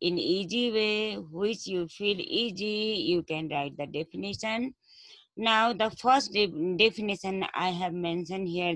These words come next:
that is, an analog computer is a computer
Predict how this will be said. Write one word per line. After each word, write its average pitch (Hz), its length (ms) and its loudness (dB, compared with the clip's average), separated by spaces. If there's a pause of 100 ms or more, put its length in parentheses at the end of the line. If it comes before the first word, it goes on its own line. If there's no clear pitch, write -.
that 160 240 2
is, 220 340 4 (720)
an 233 300 6
analog 208 580 4
computer 190 800 0
is 175 220 0
a 165 100 2
computer 208 760 0